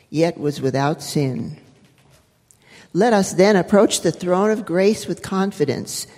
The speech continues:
so that we may receive mercy and find grace to help us in our time of need. Every high priest is selected from among men and is appointed to represent them in matters related to God,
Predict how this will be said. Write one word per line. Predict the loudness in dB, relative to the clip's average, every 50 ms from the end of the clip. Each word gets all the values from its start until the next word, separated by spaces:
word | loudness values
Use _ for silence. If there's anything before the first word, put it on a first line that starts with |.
| -20 _
so | -8 -2 -2 0
that | 0 0 0 0
we | 2 0 2
may | 2 2 2
receive | 2 0 0 0 0 2 2 0 0 0
mercy | 0 2 2 2 2 2 0 0 0 -2 -4
and | -6 -8 -8
find | -6 -4 -2 -2 -2 -2 -2
grace | 0 0 2 2 2 2 0 -2 -10
to | -10 -6 -4
help | -2 0 0 -2 -2 -2
us | -4 -4 -4 -4 -6 -8 -6
in | -4 -2
our | -2 -2 -2 -2
time | -4 -4 -4 -4 -2 -4
of | -4 -4 -4
need. | -4 -2 -2 -2 -2 -2 -4 -8 -10 -16 -18 _ _ _ _ _ _ _ _ _ _ _ -20 -20 -20 _ _ _ -2
Every | 0 0 2 4 4 4 4
high | 4 2 0 0
priest | 0 0 2 2 4 4 4 2 -2 -2
is | -4 -4 -2
selected | 0 -2 0 2 2 0 0 -2 -2 -2 -2
from | -2 0 0
among | 0 0 0 0 0 0 0 2
men | 2 2 2 2 0 -2 -4 -6 -8 -8 -6 -4
and | -2 0 0
is | 0 -2 -2
appointed | -4 -6 -4 -4 -4 -4 -2 -4 -6 -6 -6 -8
to | -8 -4
represent | -2 -2 -2 -2 -4 -4 -2 -4 -4 -4 -6 _
them | -2 0 0 0 -2 -6 -8 -6
in | -4 -2 -2 0
matters | 0 0 0 0 0 -2 -2 -2 -4
related | -4 -2 0 0 0 0 -2 -4 -8 -8
to | -8 -4
God, | -2 0 0 0 0 -2 -2 -4 -8 -12